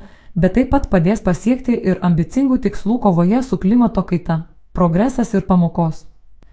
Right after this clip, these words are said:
Galiausiai, šiemet galime pasidžiaugti ir tuo,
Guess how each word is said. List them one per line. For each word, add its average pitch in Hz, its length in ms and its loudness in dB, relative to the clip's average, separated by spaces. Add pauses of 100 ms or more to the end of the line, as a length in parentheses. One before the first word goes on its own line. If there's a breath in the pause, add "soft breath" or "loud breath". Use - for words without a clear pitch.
(200)
Galiausiai, 185 760 0 (100)
šiemet 220 400 2
galime 208 380 2
pasidžiaugti 190 640 0
ir 165 160 0
tuo, 262 220 -2